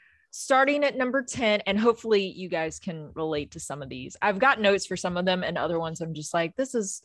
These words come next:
a fun one that I enjoy." Um, number ten, I have Nightmare in Retroville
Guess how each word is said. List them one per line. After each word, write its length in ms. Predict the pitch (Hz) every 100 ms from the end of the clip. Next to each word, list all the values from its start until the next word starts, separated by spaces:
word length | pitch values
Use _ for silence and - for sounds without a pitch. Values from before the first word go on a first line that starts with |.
| -
a 60 |
fun 280 | 190 220 233
one 200 | 175 156
that 120 | 151
I 120 | 156
enjoy." 420 | 156 160 180 156 151 - - - -
Um, 300 | 180 180 180 -
number 460 | 214 226 247 285
ten, 680 | 302 - - 254 202 202 254 440 _ _ _ _ -
I 160 | 202 214
have 520 | 226 208 185 185 180 - _ _ _ _ _
Nightmare 760 | 180 190 202 226 - 240 233 233
in 180 | - 220
Retroville 1120 | 180 180 - 180 170 165 151 160 151 151 143